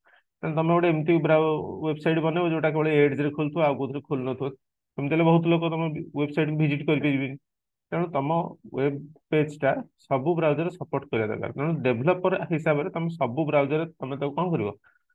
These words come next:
open କରିକି check କରିବ। କିନ୍ତୁ ବର୍ତ୍ତମାନ ପାଇଁ ଆମେ Chrome ରେ ସବୁ ଜିନିଷ check କରିବା, ହେଲା। ତାପରେ ଆସୁଛି କଣ? editor ଦରକାର। editor ବହୁତ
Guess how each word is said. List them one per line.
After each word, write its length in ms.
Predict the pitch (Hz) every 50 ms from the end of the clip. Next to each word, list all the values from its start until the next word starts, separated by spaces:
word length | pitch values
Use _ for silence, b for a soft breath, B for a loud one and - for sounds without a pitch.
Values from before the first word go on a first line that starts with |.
| _ _ _ _ -
open 320 | - 123 117 - 151 147 147
କରିକି 360 | 139 143 139 147 147 202 208 -
check 300 | - 160 143 127 - -
କରିବ। 280 | - 113 - 101 92 90 - _ _ _ _ _ _ _ _ _ _ _ _ -
କିନ୍ତୁ 180 | 170 190 185 185
ବର୍ତ୍ତମାନ 460 | 175 156 147 151 165 180 180 180 180
ପାଇଁ 120 | 208 202
ଆମେ 240 | 185 165 160 190 339 311 - _ _ _ _ _ _ _ _ _ _ _ _
Chrome 220 | - 156 160 160 160 170
ରେ 100 | 170 165
ସବୁ 200 | 170 147 147 147
ଜିନିଷ 260 | 147 143 143 185 180
check 200 | - 147 113 -
କରିବା, 320 | - 120 101 104 107 110
ହେଲା। 200 | - 185 220 214 - - - _ _ _ _ _ _ _ _ _ _ _ _ _ _ _ _ _ _ _ _ _ _ _ _ _ _ _ _ _ _ _ _ _ _ _ -
ତାପରେ 280 | 151 160 156 170 160 156
ଆସୁଛି 260 | 156 151 - - 160
କଣ? 260 | 160 165 175 208 196 170 _ _ _ _ _ _ _ _ _ _ _ - - - - _ _ _ -
editor 480 | - 135 147 143 165 160 165 156 147 123
ଦରକାର। 360 | 117 110 - - 104 95 76
editor 420 | 107 131 123 143 147 147 175 175 175
ବହୁତ 340 | 170 170 165 170 165 160